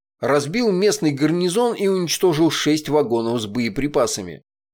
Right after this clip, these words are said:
Тут, однако, удача у партизан кончилась. К станции подошёл эшелон с немецкими солдатами.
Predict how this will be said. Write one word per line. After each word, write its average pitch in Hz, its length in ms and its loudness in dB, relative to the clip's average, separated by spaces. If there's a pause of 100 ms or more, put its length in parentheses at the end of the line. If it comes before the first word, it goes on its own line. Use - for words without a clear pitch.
(160)
Тут, - 200 -2
однако, 214 380 2
удача 170 480 2
у 147 140 0
партизан 123 600 -2
кончилась. 120 640 -4 (300)
К - 40 -14
станции 165 420 0
подошёл 143 600 2
эшелон 214 400 2
с - 100 -4
немецкими 123 540 0
солдатами. 139 680 0